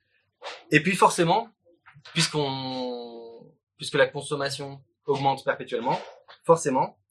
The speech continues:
on va consommer davantage de ressources. Donc on se dirige de plus en plus vers un modèle extractiviste, on doit sortir du sol,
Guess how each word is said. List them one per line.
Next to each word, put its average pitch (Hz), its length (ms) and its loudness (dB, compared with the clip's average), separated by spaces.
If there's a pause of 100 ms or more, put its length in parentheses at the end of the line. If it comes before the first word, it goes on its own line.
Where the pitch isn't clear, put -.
(240)
on 123 60 -12
va 127 100 8
consommer 175 460 2
davantage 143 360 4
de 127 40 -4
ressources. - 480 -6 (1080)
Donc 127 160 -4
on 151 60 2
se 139 60 0
dirige 156 200 4
de 135 120 -8 (140)
plus 151 140 -4
en 160 80 4
plus 156 180 -6
vers 131 80 2
un 123 60 2
modèle 127 340 -2 (180)
extractiviste, 143 640 -6
on 127 80 -8
doit 113 120 -4
sortir 170 360 -2
du 147 100 -8
sol, 143 360 -8